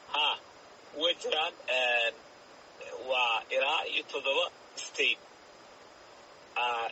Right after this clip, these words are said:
intooda badan kelmadday ku dareen doorashada waxay ahayd qofka madaxweynaha, eh, primary-ga. Qof walba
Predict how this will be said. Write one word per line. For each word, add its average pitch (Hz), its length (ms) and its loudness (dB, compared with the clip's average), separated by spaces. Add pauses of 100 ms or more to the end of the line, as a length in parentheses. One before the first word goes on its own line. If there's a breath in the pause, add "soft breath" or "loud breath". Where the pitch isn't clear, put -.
intooda 151 460 0
badan 135 280 2
kelmadday 139 500 0 (160)
ku - 140 -8
dareen 120 320 4
doorashada 127 400 4
waxay 139 260 6
ahayd 127 220 4
qofka 135 280 0 (180)
madaxweynaha, 123 600 2 (120)
eh, 110 200 0
primary-ga. 120 560 2 (1200)
Qof - 260 0
walba 117 300 0